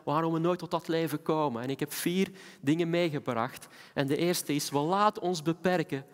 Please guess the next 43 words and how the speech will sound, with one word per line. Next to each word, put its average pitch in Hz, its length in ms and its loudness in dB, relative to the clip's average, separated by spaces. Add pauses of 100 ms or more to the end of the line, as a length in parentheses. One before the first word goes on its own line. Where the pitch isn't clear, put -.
(140)
door 147 140 -4
ons 156 220 -4
godsbeeld. 120 760 -4 (1040)
We 127 100 -8
laten 190 300 2
ons 175 120 -2
beperken 165 460 0
door 143 140 0
ons 147 180 -4
godsbeeld. 120 560 -6
En 135 80 -2
ik 143 120 0
denk 165 120 0
dat 160 80 0
dat 156 120 -4
geldt 175 420 -2 (320)
voor 151 200 0
zowel 160 300 2
mensen 160 340 0
die 156 100 2
totaal 160 340 -2
God 185 200 0
nog 170 180 -2
niet 196 180 0
kennen, 202 360 -2 (540)
maar 135 160 -4
ook 139 160 0
mensen 147 360 -2
die 135 200 0
al 135 200 -2 (180)
wat 135 180 0
langer 143 240 2
onderweg 143 420 -2
zijn 147 200 -2
met 143 180 -4
God 165 220 0
misschien. 120 460 -8 (280)
We 123 100 0
laten 190 460 0
ons 170 220 0
beperken 160 680 -2 (360)
door 135 220 -2
ons 127 360 -8